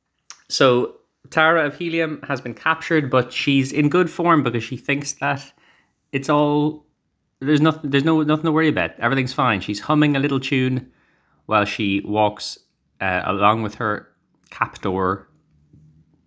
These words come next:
to be brought to the leader of the,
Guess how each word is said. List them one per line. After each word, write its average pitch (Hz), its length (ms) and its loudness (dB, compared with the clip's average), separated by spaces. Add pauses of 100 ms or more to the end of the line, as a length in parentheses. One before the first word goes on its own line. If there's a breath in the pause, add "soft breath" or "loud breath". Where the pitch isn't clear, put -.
(140)
to 98 140 -4
be 95 160 -2
brought 95 360 -2
to 107 100 -4
the 90 260 -6
leader 92 580 -4
of 92 180 -14
the, 92 300 -4